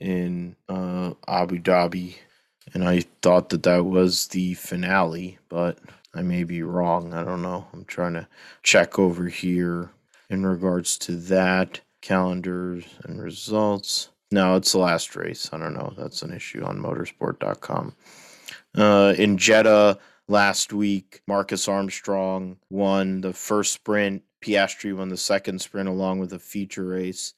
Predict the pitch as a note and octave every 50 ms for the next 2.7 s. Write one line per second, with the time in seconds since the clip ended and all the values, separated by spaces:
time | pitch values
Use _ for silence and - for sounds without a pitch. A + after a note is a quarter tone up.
0 | _ _ - G2+ G2 F#2+ F#2 - - _ - G2 F#2+ F#2 F2 - - - F#2+ F#2
1 | F2+ F2 F2 F2 - F2+ F2+ F2 F2 F2+ F2 F2 E2+ - _ - - - - G2
2 | F#2+ F#2 F#2 F2+ F2+ F#2+ G2+ F#2 F#2 F2+ F2+ F#2 F#2 -